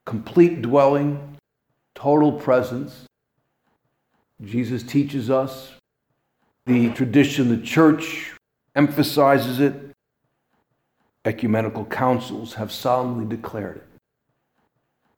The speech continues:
He is truly present in a total way, both in his humanity and divinity,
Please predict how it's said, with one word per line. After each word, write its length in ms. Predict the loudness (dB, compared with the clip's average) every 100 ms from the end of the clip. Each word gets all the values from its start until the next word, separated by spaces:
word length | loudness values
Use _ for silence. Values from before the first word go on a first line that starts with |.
| _
He 120 | -4
is 140 | -4 -4
truly 380 | 0 4 4
present 560 | 4 4 4 4 0 -10 -18 -20 _ _ _ _ _ _ _ _ _ _ -12
in 80 |
a 40 | -10
total 440 | -6 -2 0 0
way, 340 | 0 0 -2 -12 -6
both 300 | -4 -4 -6
in 120 | -8
his 180 | -8 -10 -18 _ _ _ _ _ _
humanity 760 | -8 -2 2 2 2 0 -2 -2
and 140 | -4
divinity, 680 | -8 -6 -4 -4 -6 -14